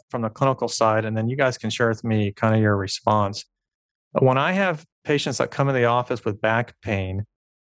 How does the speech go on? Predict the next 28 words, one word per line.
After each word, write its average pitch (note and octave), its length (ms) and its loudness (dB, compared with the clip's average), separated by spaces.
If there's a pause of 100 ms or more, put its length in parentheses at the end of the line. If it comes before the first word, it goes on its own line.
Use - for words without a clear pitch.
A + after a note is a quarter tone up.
a B2 60 2
couple D#3+ 280 0
things C#3 600 -2
I B2 160 0
notice A#2 380 -4
right A2+ 240 0
away. G2+ 320 -6 (320)
Number D3 300 2
one, C3+ 400 0 (200)
it's - 220 -8
often C3+ 380 0
accompanied C3 520 -2
by A#2 140 2
a A2 60 0
lot A2 180 0
of G#2 100 -8
fear. G#2+ 540 -2 (420)
And A#2+ 440 2 (120)
number C3+ 360 0
two, B2 580 0
it's - 140 -8
accompanied C3 520 -2
by A#2+ 420 0 (300)
a A2+ 80 2
lot B2 300 2
of C3+ 240 -2
impatience. - 1120 -4 (420)
And A2+ 320 4